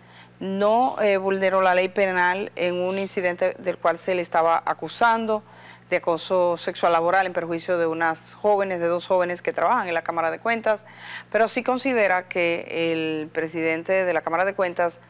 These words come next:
tuvo una, una conducta y unas conversaciones, eh, inapropiadas. Le, le da cierta sanción en el sentido de que lo que pasó ahí no está bien, pero no es una vul-,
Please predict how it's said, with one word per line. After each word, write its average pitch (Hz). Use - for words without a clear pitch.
tuvo 240
una, 202
una 220
conducta 190
y 180
unas 190
conversaciones, 180
eh, 170
inapropiadas. 175
Le, 175
le 175
da 180
cierta 208
sanción 226
en 196
el 180
sentido 190
de 185
que 165
lo 160
que 160
pasó 160
ahí 254
no 196
está 220
bien, 202
pero 180
no 180
es 180
una 180
vul-, 165